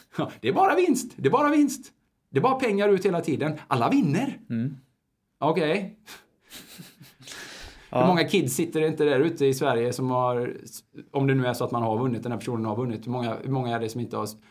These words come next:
Speaker 1: spelat sig till ruinens brant på grund av det? Eller, eller för att kunna, eh, ja, och det är ju så, det är ju så s-, spel går till, liksom.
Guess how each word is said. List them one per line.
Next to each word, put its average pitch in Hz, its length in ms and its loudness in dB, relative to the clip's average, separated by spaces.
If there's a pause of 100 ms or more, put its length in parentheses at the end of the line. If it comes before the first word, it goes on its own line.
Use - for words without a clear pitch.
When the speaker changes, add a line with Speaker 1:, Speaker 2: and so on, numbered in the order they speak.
Speaker 1:
spelat 113 400 -2
sig 110 120 -4
till 117 120 -4
ruinens 110 320 -2
brant 104 560 -8 (140)
på 113 60 -8
grund 107 240 -2
av 101 80 -6
det? 104 220 -6 (100)
Eller, 120 420 -4
eller 123 160 -2
för 117 140 -6
att 107 60 -8
kunna, 110 280 -6 (720)
eh, 117 160 -2 (120)
ja, 120 200 0
och 113 80 2
det 120 80 2
är 123 40 4
ju 127 60 4
så, 117 260 2
det 110 200 -4
är 117 40 0
ju 127 140 0
så 123 140 -4
s-, 107 120 -8 (140)
spel 104 340 -8
går 101 140 -6
till, 110 280 -4
liksom. - 340 -10